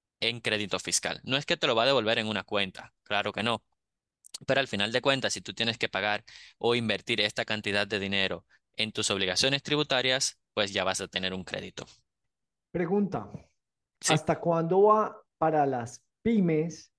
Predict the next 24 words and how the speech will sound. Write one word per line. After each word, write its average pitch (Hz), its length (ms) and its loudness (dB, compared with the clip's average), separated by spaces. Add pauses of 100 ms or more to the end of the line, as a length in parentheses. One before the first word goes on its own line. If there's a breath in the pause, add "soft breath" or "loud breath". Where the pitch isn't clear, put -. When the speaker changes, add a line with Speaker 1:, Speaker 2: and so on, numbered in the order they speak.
(140)
Speaker 2:
mipymes 151 840 -2
y 139 80 -4
personas 127 560 -4
físicas 127 720 -4 (400)
ese 143 260 4
proceso 135 500 -2
de 143 60 6
voluntariado? 127 920 -2 (720)
Speaker 1:
Ok, 117 160 -2 (240)
muy 151 320 0
importante. - 720 -4 (1120 loud breath)
El 170 180 -2
proceso 202 380 4
de 233 80 8
voluntariado 185 960 2 (100)
para 147 540 0 (500 loud breath)
todas 165 300 0
las 117 400 -4
empresas, 117 880 -2
lamentablemente, 123 1300 -4 (180)
está 107 320 -4
pendiente 107 640 -2
de 98 100 -2
publicación 107 1000 -2